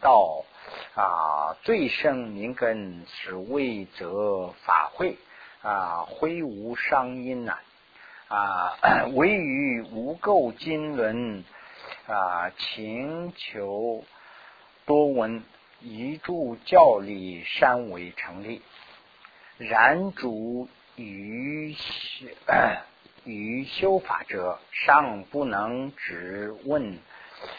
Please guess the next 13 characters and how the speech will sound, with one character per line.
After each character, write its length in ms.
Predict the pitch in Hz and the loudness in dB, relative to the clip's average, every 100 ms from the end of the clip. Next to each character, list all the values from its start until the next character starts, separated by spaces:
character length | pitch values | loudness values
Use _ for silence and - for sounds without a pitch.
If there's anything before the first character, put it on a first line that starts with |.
| - | -6
啊， 500 | 101 90 82 78 76 - | -2 0 0 -2 -4 -4
为 480 | 110 110 110 104 104 - | -2 -2 -2 -4 -6 -8
必 300 | 180 165 104 | -8 -6 -6
须 300 | - - 110 | -8 -10 -12
者， 360 | - 80 73 - - - | -10 -8 -8 -10 -16 -20
实 520 | - - 101 104 135 160 | -14 -12 -10 -8 -8 -6
有， 540 | 135 98 104 113 104 - - - - - - | -4 -2 0 -2 -6 -14 -20 -20 -16 -16 -12
啊， 600 | - 98 95 87 87 85 | -4 -4 -2 -6 -8 -10
于 560 | 95 101 107 113 98 87 | -10 -10 -10 -8 -8 -10
修 420 | 85 - 147 131 | -8 -6 -4 -4
思 500 | 123 - - 98 90 - | -6 -10 -12 -10 -12 -6
不 100 | 180 | -4
能 440 | 175 120 113 107 | 0 0 -2 -6